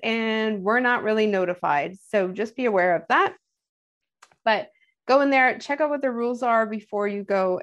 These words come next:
and engage if possible. Now, go in there and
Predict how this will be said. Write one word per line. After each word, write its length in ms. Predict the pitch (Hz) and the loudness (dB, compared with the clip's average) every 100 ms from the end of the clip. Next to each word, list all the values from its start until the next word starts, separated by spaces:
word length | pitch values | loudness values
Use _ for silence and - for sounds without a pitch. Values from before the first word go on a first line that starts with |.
| - | -6
and 300 | 190 185 185 | -6 -4 -6
engage 640 | - 190 190 180 180 - - | -4 -2 0 2 0 -2 -8
if 180 | 180 _ | -8 _
possible. 560 | 147 - 165 101 98 | -2 -2 -4 -2 -2
Now, 340 | 113 220 196 - - - _ - | 0 0 0 -4 -18 -20 _ 0
go 140 | 311 | 2
in 120 | 302 | 4
there 340 | 285 285 277 - | 4 2 0 -2
and 420 | 220 220 214 | -2 0 -2